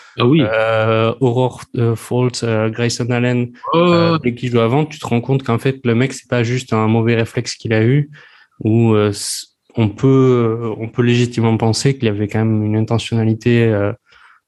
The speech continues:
Speaker 2: euh, certaine dans, dans sa faute. Donc, j'aimerais avoir votre avis parce qu'au final, euh, Caruso, il s'est pété pour, euh, deux mois, je crois, il s'est cassé le poignet, il me semble.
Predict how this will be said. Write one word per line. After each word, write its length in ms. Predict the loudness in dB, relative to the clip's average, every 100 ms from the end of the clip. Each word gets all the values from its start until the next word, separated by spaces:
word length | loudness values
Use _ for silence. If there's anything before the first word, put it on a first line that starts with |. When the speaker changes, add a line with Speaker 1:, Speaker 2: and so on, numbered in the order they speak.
| _ -4
Speaker 2:
euh, 260 | -2 -2
certaine 460 | -4 -6 -2 2 2
dans, 120 | 2
dans 180 | 2 0
sa 120 | -2
faute. 360 | -2 -2 -2 -2
Donc, 240 | 0 0 -4 -20 _ 0
j'aimerais 220 | 2 2
avoir 180 | 2 2
votre 220 | 2 0
avis 140 | 0
parce 160 | 0 -2
qu'au 200 | 0 0
final, 320 | 2 0 2
euh, 140 | 2 0
Caruso, 400 | -2 -2 0 0
il 80 |
s'est 160 | -2 -8
pété 300 | -8 -4 -4
pour, 360 | -2 -2 0 0
euh, 240 | 2 0
deux 160 | 0 2
mois, 160 | 2
je 60 | 0
crois, 120 | -2
il 20 |
s'est 100 | -4 -4
cassé 240 | -6 -4
le 60 | -6
poignet, 320 | -2 0 2
il 60 | 2
me 40 |
semble. 300 | 2 0 0